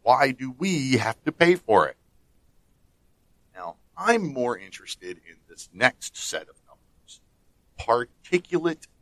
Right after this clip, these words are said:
matter. That's airborne crap that's just floating around in the atmosphere. Now, particulate matter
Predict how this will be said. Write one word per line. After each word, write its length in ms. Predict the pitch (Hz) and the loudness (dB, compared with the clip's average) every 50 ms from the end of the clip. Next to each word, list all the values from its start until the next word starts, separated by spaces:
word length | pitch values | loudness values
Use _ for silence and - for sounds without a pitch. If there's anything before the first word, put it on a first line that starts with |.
| _ _ 90 | _ _ _
matter. 480 | 87 90 92 98 95 92 90 80 71 58 50 50 _ _ _ _ _ _ _ _ _ _ _ _ _ _ _ _ _ _ _ _ _ _ _ _ _ | -20 -2 2 2 4 4 2 0 -4 -10 -20 -20 _ _ _ _ _ _ _ _ _ _ _ _ _ _ _ _ _ _ _ _ _ _ _ _ _
That's 460 | - 87 92 90 - - - - - - _ _ _ _ _ _ _ _ _ _ _ _ _ _ _ _ _ _ _ _ _ _ _ - | -6 -4 -4 -4 -4 -8 -10 -10 -10 -12 _ _ _ _ _ _ _ _ _ _ _ _ _ _ _ _ _ _ _ _ _ _ _ -4
airborne 720 | 104 117 135 151 143 _ - 123 123 120 120 117 107 101 _ _ | -2 0 0 0 -2 _ -2 0 0 0 0 -2 -6 -12 _ _
crap 560 | - - 110 - 95 92 90 85 85 78 - _ _ _ _ _ _ | -8 -6 -6 -6 -4 -4 -2 -2 -2 -4 -6 _ _ _ _ _ _
that's 200 | - 78 - - | -18 -14 -12 -12
just 220 | - 82 76 - - _ _ _ _ _ | -12 -14 -16 -20 -20 _ _ _ _ _
floating 360 | 87 95 101 101 101 104 95 | -8 -8 -6 -6 -10 -12 -10
around 320 | 92 90 90 87 85 87 | -8 -6 -4 -4 -2 -4
in 100 | 87 85 | -6 -8
the 120 | 82 80 76 | -10 -8 -6
atmosphere. 600 | 76 73 - _ _ _ - - - - _ _ _ _ _ _ _ _ _ _ _ _ _ _ _ _ _ _ _ _ _ _ _ _ _ _ _ - | -6 -6 -6 _ _ _ -8 -8 -8 -8 _ _ _ _ _ _ _ _ _ _ _ _ _ _ _ _ _ _ _ _ _ _ _ _ _ _ _ -12
Now, 80 | 85 87 | -12 -6
particulate 640 | - - 110 - - 180 190 - 196 202 185 175 - | -2 -2 -2 0 0 0 0 0 -2 -4 -4 -4 -2
matter 400 | 117 104 95 92 92 98 98 | 0 0 2 0 0 -2 -6